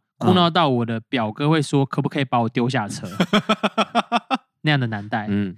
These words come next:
Speaker 1: 嗯。
Speaker 2: 如果我没那么难带，我可能还，我们现在大家都应该还住在英国。
Speaker 1: 哦。
Speaker 2: 全家还住在英国。
Speaker 1: 哇哦，
Speaker 2: 所以我
Speaker 1: 所以是因为你太难带。
Speaker 2: 对，那我妹很怨恨我。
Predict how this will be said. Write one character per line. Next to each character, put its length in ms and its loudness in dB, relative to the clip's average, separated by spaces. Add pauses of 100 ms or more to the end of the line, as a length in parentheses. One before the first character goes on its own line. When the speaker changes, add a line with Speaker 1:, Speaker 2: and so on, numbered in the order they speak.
Speaker 1:
嗯。 220 -10 (220)
Speaker 2:
如 180 8
果 120 6
我 80 4
没 140 0
那 60 2
么 120 2
难 200 -2
带， 320 -2 (100)
我 120 0
可 140 0
能 80 -2
还， 180 -10
我 60 -4
们 140 0
现 160 0
在 60 4
大 240 0
家 140 0
都 80 0
应 100 -2
该 80 -6
还 140 -8
住 120 -6
在 140 -6
英 160 -10
国。 120 -14 (260)
Speaker 1:
哦。 380 4
Speaker 2:
全 220 4
家 140 4
还 100 2
住 120 -2
在 80 -2
英 120 -10
国。 160 -14
Speaker 1:
哇 120 2
哦， 360 0
Speaker 2:
所 160 2
以 40 8
我 40 6
Speaker 1:
所 20 4
以 20 4
是 80 2
因 40 2
为 80 2
你 140 -2
太 180 -2
难 200 -4
带。 260 -6 (120)
Speaker 2:
对， 300 0 (220)
那 100 0
我 60 2
妹 160 2
很 100 0
怨 200 0
恨 180 0
我。 220 -16